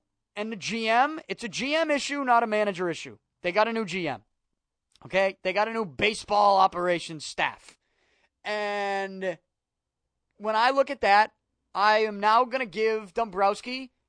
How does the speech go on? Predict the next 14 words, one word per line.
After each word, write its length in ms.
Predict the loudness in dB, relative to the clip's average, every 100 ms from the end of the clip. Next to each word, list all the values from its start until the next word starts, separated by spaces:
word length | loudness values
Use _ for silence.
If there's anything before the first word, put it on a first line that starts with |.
| _
Hazen, 560 | -4 -4 -2 -6 -8 -12
Frank 400 | _ -8 -4 -4
Wren, 400 | -2 -2 -2 -4 -12 _ _ -4
whoever 360 | 6 6 6
the 80 | 0
fuck's 300 | 2 2 2
calling 300 | -2 -2 -2
the 60 | -6
shots 400 | -2 -2 -2 -10
in 60 |
the 60 | -14
front 240 | -6 -4
office. 380 | -4 -6 -8 -6
I, 120 | -8